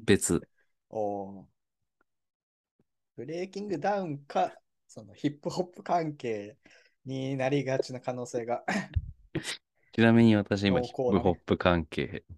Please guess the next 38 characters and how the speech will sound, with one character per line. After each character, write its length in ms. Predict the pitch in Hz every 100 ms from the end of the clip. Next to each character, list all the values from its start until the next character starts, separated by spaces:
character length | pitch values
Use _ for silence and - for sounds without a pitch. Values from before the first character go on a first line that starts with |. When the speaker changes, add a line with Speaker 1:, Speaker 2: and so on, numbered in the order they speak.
| _ _ _ _ -
Speaker 1:
を 220 | 95 - -
一 200 | - 82
つ 140 | -
メ 120 | 82
モ 140 | 82 85
し 100 | -
て 80 |
お 80 | 80
き 140 | - -
ま 80 |
し 100 | 82
た。 180 | - - _ _ _ _ _ _ _
Speaker 2:
な 160 | - 110
る 100 | 101
ほ 120 | 104
ど 60 | 101
ね。 360 | 113 - 185 - 196 190 156 - _ -
Speaker 1:
ま 120 | 85
あ 40 |
最 320 | 80 - 117
後、 400 | 95 85 80 55 - _ _ _ _ _ -
今 180 | 92
ち 120 | 80 85
ょ 20 |
っ 20 |
と 300 | - 80 80 -
見 100 | 101
て 120 | 87
て 120 | 76
思 200 | 80 85
い 40 |
出 120 | 82 82
し 80 |
た 80 | -
け 100 | -
ど、 160 | - -
Speaker 2:
う 40 | 208
ん。 300 | 185 127